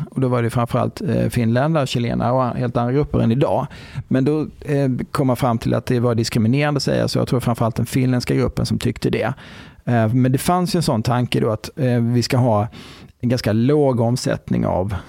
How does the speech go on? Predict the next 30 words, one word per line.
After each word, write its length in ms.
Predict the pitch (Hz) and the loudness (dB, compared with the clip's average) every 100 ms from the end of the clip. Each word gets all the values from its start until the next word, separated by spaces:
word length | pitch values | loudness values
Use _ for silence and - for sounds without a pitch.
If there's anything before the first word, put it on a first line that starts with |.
| - 277 | -14 -4
boende 400 | 135 120 117 117 | 0 2 0 0
för 100 | 117 | -2
att 80 | - | 0
det 280 | 147 135 120 | 0 2 2
är 40 | |
bra 300 | 120 143 120 | 2 2 2
för 120 | - | 0
den 80 | 139 | 0
sociala 400 | 135 135 135 120 | 0 0 0 0
kontrollen. 680 | - 143 - 156 92 107 127 - - - - - - - | 0 0 0 0 0 0 -2 -4 -12 -20 -20 -20 -14 -2
Eh, 200 | 127 127 | 0 2
och 140 | 139 | 2
det 160 | 147 175 | 2 2
är 100 | 180 | 4
ju 60 | |
min 200 | 147 135 | 4 2
slutsats 440 | 113 131 - 113 - | 2 0 0 -2 0
idag, 220 | 147 107 | 2 0
att 120 | 110 - - - | -2 -10 -20 -12
det 80 | - | -8
spelar 360 | - 185 143 | -2 0 2
ingen 180 | 190 147 | 0 0
roll 220 | 104 113 | -2 0
med, 260 | 113 113 110 | 0 0 0
med 400 | 131 120 110 104 | 0 2 2 2
egentligen 320 | 113 104 104 110 | 2 0 0 2
de 100 | 107 | 2
här 80 | |
satsningarna 580 | 98 113 - 120 104 104 | 2 -2 0 -2 0 0
på, 400 | - 123 110 110 | 2 2 2 0